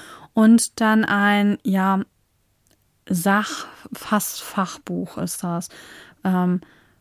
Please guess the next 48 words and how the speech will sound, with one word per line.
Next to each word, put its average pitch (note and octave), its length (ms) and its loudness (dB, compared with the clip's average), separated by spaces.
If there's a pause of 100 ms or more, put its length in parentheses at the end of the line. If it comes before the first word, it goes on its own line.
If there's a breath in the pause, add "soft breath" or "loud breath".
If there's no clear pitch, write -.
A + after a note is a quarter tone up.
(180)
wo F#3 120 0
ich D3+ 100 -2
dachte, F#3+ 280 -2
das F#3+ 200 -4
hab F#3 80 -2
ich F3 100 -2
schon E3+ 160 0
durchgelesen. F3+ 840 -2 (640)
Und G3 160 2
beim G3 200 4
Lesen F3+ 320 2
fällt - 240 -6
mir F3+ 100 0
mit E3+ 140 0
einmal F3 280 0
auf, F3+ 260 -4
„Nee, E3 100 0
das D#3+ 160 -6
hab F3+ 100 -2
ich F#3 60 2
noch - 80 -4
gar - 200 -4
nicht F#3+ 220 -2
durchgelesen.“ G#3 680 0 (420 loud breath)
Das G3 140 -2
ist G#3 140 0
halt G3+ 160 2
nur, G#3 260 2 (280 soft breath)
weil G3 140 2
das F#3+ 160 0
mein G3+ 240 4
Fach - 360 -2
ist, A3+ 360 0
weiß G#3+ 280 2
ich A3 120 0
ja F#3+ 140 0
schon G3 260 2
alles, F3+ 320 0
was F#3+ 140 -2
da F#3 120 0
drin F#3+ 280 2
steht, G#3+ 300 -2
aber G3 180 0
die G3 120 0
schreibt C#4+ 420 -2
das G3 200 -2
so F#3 120 -4
schön G3 440 0